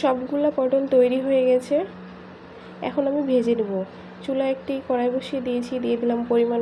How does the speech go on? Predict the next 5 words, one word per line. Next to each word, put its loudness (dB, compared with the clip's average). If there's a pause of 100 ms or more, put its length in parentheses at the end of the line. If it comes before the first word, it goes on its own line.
মতো -2 (120)
তেল। 4 (960)
এখন -4 (100)
আমি 0 (260)
পটলগুলা 2